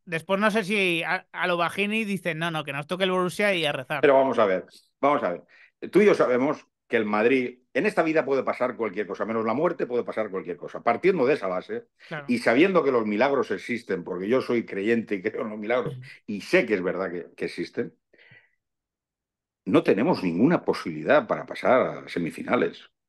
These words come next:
Speaker 2: Para mí, el único equipo que podría ser batible en un momento determinado, rizando el rizo, es el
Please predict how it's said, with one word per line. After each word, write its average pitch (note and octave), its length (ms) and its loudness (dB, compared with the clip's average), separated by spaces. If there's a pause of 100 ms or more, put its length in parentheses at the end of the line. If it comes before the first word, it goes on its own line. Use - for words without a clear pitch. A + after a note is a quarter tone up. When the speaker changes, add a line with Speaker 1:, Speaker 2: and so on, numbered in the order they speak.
(760)
Speaker 2:
Para A#2+ 180 2
mí, G#3 340 0 (180)
el B2+ 140 6
único G#3+ 280 4
equipo E3 300 -2
que B2+ 120 4
podría B2 380 0
ser A2 240 -4
batible G#2 460 -4
en G2+ 80 -2
un G#2 120 -4
momento G2 380 -4
determinado, F#2 580 -2
rizando G2+ 460 -2
el A2 60 0
rizo, F2+ 400 -8
es - 160 -12
el C#3 80 0